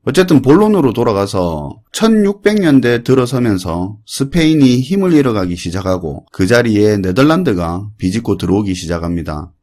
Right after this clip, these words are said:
원래 네덜란드는 스페인 소속으로 되어 있는 곳이었습니다. 상업도 상당히 발달되어 있는 나라였고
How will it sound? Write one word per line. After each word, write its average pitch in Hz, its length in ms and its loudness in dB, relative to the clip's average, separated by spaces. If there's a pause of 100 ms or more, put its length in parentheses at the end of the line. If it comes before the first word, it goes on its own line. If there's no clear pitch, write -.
(100)
원래 165 280 4
네덜란드는 95 1040 0
스페인 254 540 2
소속으로 107 520 0
되어 101 280 4
있는 90 280 2
곳이었습니다. 80 840 -6 (100)
상업도 226 460 0
상당히 127 420 0
발달되어 135 500 0
있는 98 260 0
나라였고 92 840 -4